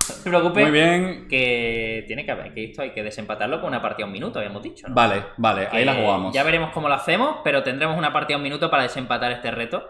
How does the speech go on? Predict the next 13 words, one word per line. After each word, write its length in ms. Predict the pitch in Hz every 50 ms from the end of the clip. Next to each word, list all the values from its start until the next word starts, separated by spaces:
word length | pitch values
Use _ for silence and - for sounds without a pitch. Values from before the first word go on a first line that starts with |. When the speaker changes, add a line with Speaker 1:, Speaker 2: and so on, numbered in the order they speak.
| - 110
Speaker 2:
<laughs> 140 | - 170 -
Eso 300 | 123 127 127 117 117 107
es. 260 | 107 107 107 104 - -
Y 100 | 110 110
nada, 180 | 123 135 131 120
Miguel, 200 | 117 120 123 117
un 80 | 113 104
placer 300 | 120 120 - - 123 120
estar 180 | 117 - 120
aquí 500 | 120 113 113 120 120 120 120 120 117 117 113
en 80 | 113
tu 100 | 113 120
canal. 520 | 110 101 104 123 143 165 170 185 190 185